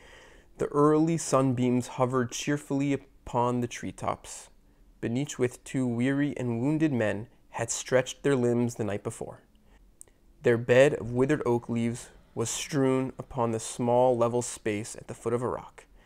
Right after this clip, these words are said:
situated near the summit of one of the gentle swells by which the face of the country is there diversified.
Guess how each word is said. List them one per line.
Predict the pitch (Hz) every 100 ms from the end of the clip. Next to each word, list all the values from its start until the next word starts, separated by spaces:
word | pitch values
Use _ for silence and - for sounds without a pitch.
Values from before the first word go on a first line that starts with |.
| - - _
situated | - - 143 - 135 135 127
near | 120 110
the | 107
summit | - 120 120 117 - - - - -
of | 123 127
one | 113 123
of | 120 110
the | 110
gentle | - 131 156 -
swells | 156 - 127 123 123 123 -
by | 113
which | 113 117 -
the |
face | 113 - 135 139 131
of |
the | 131
country | 127 127 120 - 123 120 120 - _ _ -
is | 123 120
there | 113 110 110 -
diversified. | 123 92 87 - 76 76 -